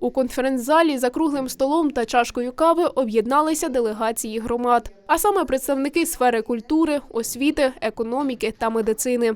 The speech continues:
У фокусі обговорення співпраця та плани на майбутнє. Виконуючий обов'язки Бобровицького міського голови Геннадій Іванюк говорить,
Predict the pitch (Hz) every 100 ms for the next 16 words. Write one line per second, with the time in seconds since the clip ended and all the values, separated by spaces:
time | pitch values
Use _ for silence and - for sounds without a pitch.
0 | - - 330 381 349 311 294 277 247 277
1 | 269 339 349 302 269 - 226 240 262 285
2 | 359 330 - 349 262 220 247 247 214 220
3 | 220 233 240 240 226 - _ 330 403 427
4 | 392 339 - 330 302 233 349 320 294 -
5 | 254 254 285 285 262 - 269 254 240 294
6 | 285 254 262 262 247 247 226 240 240 226
7 | 233 - 262 277 320 269 233 277 294 302
8 | 240 220 -